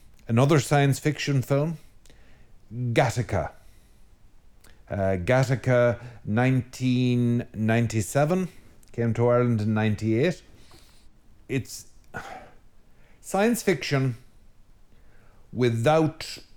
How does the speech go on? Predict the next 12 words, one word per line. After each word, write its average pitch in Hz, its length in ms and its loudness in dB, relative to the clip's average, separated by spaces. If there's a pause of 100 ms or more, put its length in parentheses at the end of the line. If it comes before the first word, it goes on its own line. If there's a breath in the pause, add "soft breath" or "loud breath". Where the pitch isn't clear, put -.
(1000)
special 110 480 -4
effects. 85 480 -10 (2750 soft breath)
It 117 200 -2
is, 139 340 0 (100)
in 123 160 -2
a 123 120 2
sense, - 760 -4 (1040)
a - 60 -6
play. 107 500 0 (1400)
It's - 140 -20
heavily 139 360 0
theatrical. 110 720 -6